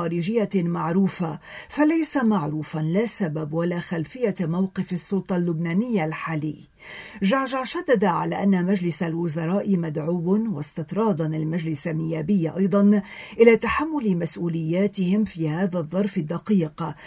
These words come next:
وإلى عدم إضاعة فرصة إضافية وإبقاء البلاد في وضع الاستقرار والمصير المجهول حتى إشعار آخر.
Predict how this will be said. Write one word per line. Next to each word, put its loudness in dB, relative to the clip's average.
وإلى 2
عدم 4
إضاعة 0
فرصة -4
إضافية 2
وإبقاء 8
البلاد 4
في -2
وضع 0
الاستقرار 0
والمصير -2
المجهول 2
حتى -4
إشعار 0
آخر. -12